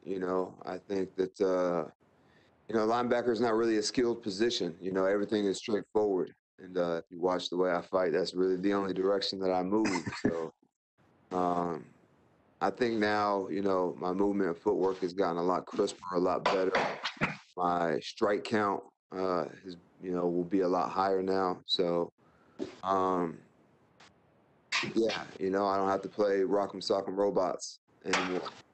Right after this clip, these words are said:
Um, and that's just kind of that, you know, football mentality, you know, that's what it is. You know, when you play D-line, outside linebacker, everything is forward and, you know,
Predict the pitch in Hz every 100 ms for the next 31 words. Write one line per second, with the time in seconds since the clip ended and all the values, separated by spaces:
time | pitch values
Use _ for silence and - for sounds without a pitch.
0 | - - - 90 85 - - 90 85 82
1 | - _ _ _ _ _ _ _ - 98
2 | 104 101 101 - 107 113 110 117 - -
3 | _ _ _ _ _ _ _ - 117 117
4 | - 127 127 120 120 117 139 127 120 92
5 | 85 90 95 92 95 98 95 92 104 101
6 | 101 110 98 85 92 92 95 92 - 98
7 | 95 92 87 98 101 95 101 95 95 95
8 | 98 92 92 95 92 95 92 92 98 95
9 | 98 95 - 104 104 104 107 104 87 82
10 | - - _ _ _ _ _ _ - 90
11 | 90 95 92